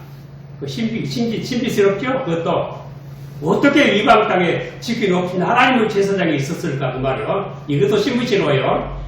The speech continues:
근데 그 어떤 학자들 얘기를 들어보니까 그 사람이, 어, 노아였다 한 사람도 있고, 그 사람이 그, 저,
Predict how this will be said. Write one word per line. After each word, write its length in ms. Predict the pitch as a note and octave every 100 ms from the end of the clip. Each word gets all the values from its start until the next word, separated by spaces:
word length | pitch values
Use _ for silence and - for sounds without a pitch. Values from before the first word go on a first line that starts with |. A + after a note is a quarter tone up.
| -
근데 280 | - F3+ F3
그 140 | E3
어떤 500 | D#3+ F#3+ E3+ D3 - - -
학자들 420 | G3+ G3 - C#3+
얘기를 240 | D#3+ E3 C#3
들어보니까 680 | D3+ C3+ C3+ C#3 A#2+ - - - - - -
그 60 |
사람이, 720 | F3 F3+ E3 D3+ D3 B2+ - - -
어, 320 | C3 A#2+ A#2 A#2
노아였다 840 | C#3+ E3 E3+ C#3 C3 - - -
한 140 | - F3+
사람도 380 | F3 E3 C#3+ C3+
있고, 200 | C3+ F#3 - - - - -
그 60 | -
사람이 500 | C#3+ C#3 B2+ B2+ G2 - - - - - - - - -
그, 260 | D#3+ C3+ C#3+
저, 300 | C#3 -